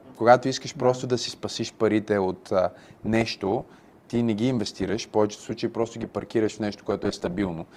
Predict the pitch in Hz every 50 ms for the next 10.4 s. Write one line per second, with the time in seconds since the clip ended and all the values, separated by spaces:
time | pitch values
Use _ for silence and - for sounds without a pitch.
0 | - - - - 120 127 127 123 120 117 110 - - 113 - - 120 110 98 -
1 | - 104 98 107 127 131 131 131 131 131 131 123 110 113 110 104 107 117 - 101
2 | - - 95 90 95 101 - 104 110 107 - - - 98 98 95 - - - -
3 | - - - - 113 101 90 - - 113 98 85 80 - - - - - - -
4 | - - - 123 113 113 123 120 120 - 120 117 123 120 117 113 107 104 110 110
5 | 107 104 101 98 104 113 - - - 107 - - - 101 92 - 101 95 95 -
6 | 120 110 101 101 110 120 131 - - - 107 104 107 98 104 95 - - 120 113
7 | 110 107 - - - 104 95 - - 92 98 92 - - 107 117 120 - 117 110
8 | 110 110 110 113 - - - - - - - - - - 110 107 104 107 113 113
9 | 113 113 107 - - 110 104 107 110 98 82 80 - - - - - - - -
10 | - - - 101 101 98 98 95